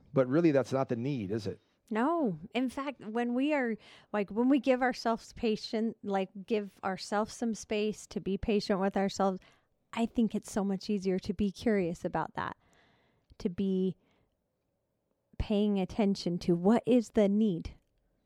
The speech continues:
Speaker 2: instead of what is my defense. I feel attacked,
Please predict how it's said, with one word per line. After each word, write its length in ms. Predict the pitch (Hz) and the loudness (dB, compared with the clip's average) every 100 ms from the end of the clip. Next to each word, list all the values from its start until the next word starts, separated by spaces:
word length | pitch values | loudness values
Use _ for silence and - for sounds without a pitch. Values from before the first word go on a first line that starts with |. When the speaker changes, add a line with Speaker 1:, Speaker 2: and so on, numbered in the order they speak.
| _ _ | _ _
Speaker 2:
instead 440 | 196 185 - 196 | -2 -2 -2 0
of 100 | 180 | 0
what 300 | 180 196 220 | 0 2 4
is 180 | 214 208 | 2 2
my 240 | 208 196 190 | 2 2 2
defense. 760 | 185 - 220 160 - - - - _ _ _ _ | -2 0 0 0 -6 -16 -18 -20 _ _ _ _
I 200 | 190 208 | -2 -2
feel 380 | 196 - 190 185 | -2 0 2 2
attacked, 640 | 175 - 208 156 - - | 2 -2 -4 -4 -10 -20